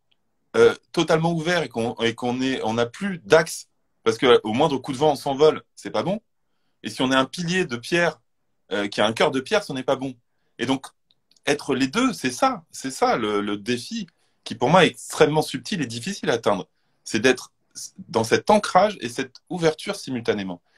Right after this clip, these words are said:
Et là, je trouve que ça, ça c'est magnifique. Mais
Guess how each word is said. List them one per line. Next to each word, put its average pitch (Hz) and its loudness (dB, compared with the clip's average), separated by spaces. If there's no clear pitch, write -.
Et 98 0
là, 208 4
je 113 -8
trouve 196 -6
que 117 -2
ça, - 2
ça 226 4
c'est - -10
magnifique. 101 -10
Mais 107 0